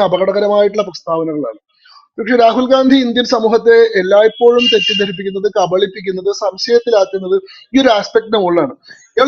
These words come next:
ശരിക്കും ഡേഞ്ചറസ് ആയിട്ടുള്ള ഒരാളാണോ അതോ ഇയാൾ കുറച്ച് ബുദ്ധിക്കുറവുള്ള ഒരാളാണോ എന്നുള്ള കാര്യത്തിൽ നമുക്ക് പലപ്പോഴും സംശയം തോന്നും. അയാൾ ബുദ്ധിക്കുറവുള്ള ഒരാളാണെങ്കിൽ അയാൾ പറയുന്ന കാര്യങ്ങളെല്ലാം ആ തരത്തിൽ നമുക്ക് ലളിതമായിട്ട് അത്ര ഗൗരവമില്ലാത്തതാണ്, അയാളുടെ ഒരു,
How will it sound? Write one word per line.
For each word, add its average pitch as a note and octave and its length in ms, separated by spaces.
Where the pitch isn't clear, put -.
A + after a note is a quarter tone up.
ശരിക്കും C#4 280
ഡേഞ്ചറസ് A#3+ 440
ആയിട്ടുള്ള B3 220
ഒരാളാണോ A3 400
അതോ G#3+ 160
ഇയാൾ C4+ 240
കുറച്ച് B3+ 240
ബുദ്ധിക്കുറവുള്ള A#3+ 580
ഒരാളാണോ G#3 340
എന്നുള്ള G3 220
കാര്യത്തിൽ G3 300
നമുക്ക് G3 220
പലപ്പോഴും F#3+ 360
സംശയം F#3+ 300
തോന്നും. D3+ 200
അയാൾ G#3 120
ബുദ്ധിക്കുറവുള്ള A3+ 480
ഒരാളാണെങ്കിൽ B3 440
അയാൾ B3+ 240
പറയുന്ന B3+ 320
കാര്യങ്ങളെല്ലാം A#3+ 720
ആ - 20
തരത്തിൽ G#3+ 320
നമുക്ക് G#3 240
ലളിതമായിട്ട് G3 480
അത്ര - 240
ഗൗരവമില്ലാത്തതാണ്, F#3 800
അയാളുടെ G#3+ 320
ഒരു, A3 100